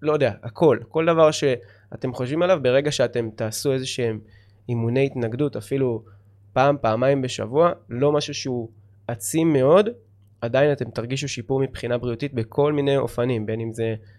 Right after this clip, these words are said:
כמו שאמרת, גם הלחץ דם והדברים האלה, וגם מבחינת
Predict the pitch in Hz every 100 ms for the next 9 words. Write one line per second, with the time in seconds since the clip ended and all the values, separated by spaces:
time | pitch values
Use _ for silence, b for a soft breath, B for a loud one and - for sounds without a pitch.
0 | b 123 120 120 113 110 110 110 107 104
1 | 113 107 123 117 110 113 117 117 147 196
2 | 147 120 120 117 110 - 117 -